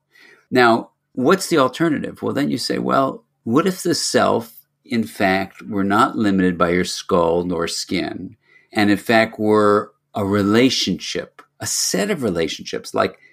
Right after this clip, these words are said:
your relationship with your family, with your friends, relationship with other humans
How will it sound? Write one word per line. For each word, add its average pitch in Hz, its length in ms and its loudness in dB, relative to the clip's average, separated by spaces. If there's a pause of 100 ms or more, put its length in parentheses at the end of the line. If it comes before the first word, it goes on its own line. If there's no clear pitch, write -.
(400)
your 90 160 -2
relationship 87 540 0
with 117 240 2 (180)
your 151 100 0
family, 143 720 0 (120)
with 113 180 0
your 127 100 0
friends, 117 560 -2 (480)
relationship 98 380 0
with 113 140 0
other 120 200 2
humans 143 580 0